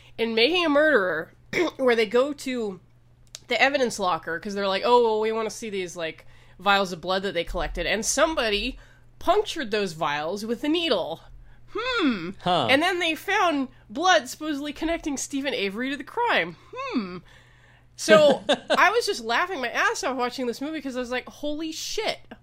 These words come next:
Speaker 1: This is exactly like
Speaker 2: Yeah.
Speaker 1: a fucking Making a Murderer."
Speaker 2: Huh.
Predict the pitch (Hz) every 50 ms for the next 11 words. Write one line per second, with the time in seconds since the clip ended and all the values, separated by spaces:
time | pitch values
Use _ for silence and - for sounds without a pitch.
0 | - _ _ _ - _ _ - 262 269 311 285 254 247 240 294 - 330 339 -
1 | 370 339 311 285 277 247 233 - - 269 262 269 254 254 247 233 233 - 247 240
2 | 247 254 294 370 349 180 131 113 120 98 131 233 - - - - - - - -
3 | - - - - - - - - - - 190 190 165 123